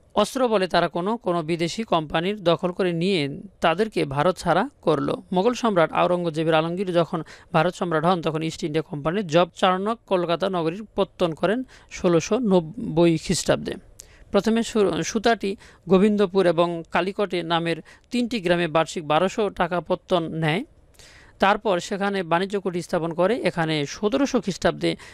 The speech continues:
একটি দুর্গ নির্মাণ করেন। ব্রিটেনে তৎকালীন রাজা দ্বিতীয় উইলিয়াম এর নাম অনুসারে দুর্গটির নামকরণ করা হয় ফোর্ট উইলিয়াম দুর্গ।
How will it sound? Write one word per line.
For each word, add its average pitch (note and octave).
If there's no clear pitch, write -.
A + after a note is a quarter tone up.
একটি F3+
দুর্গ F3
নির্মাণ E3
করেন। F#3
ব্রিটেনে F3
তৎকালীন E3
রাজা D3+
দ্বিতীয় D#3+
উইলিয়াম F3
এর E3+
নাম D#3+
অনুসারে F#3
দুর্গটির D3+
নামকরণ D#3
করা D3
হয় G#3
ফোর্ট A3+
উইলিয়াম E3+
দুর্গ। D3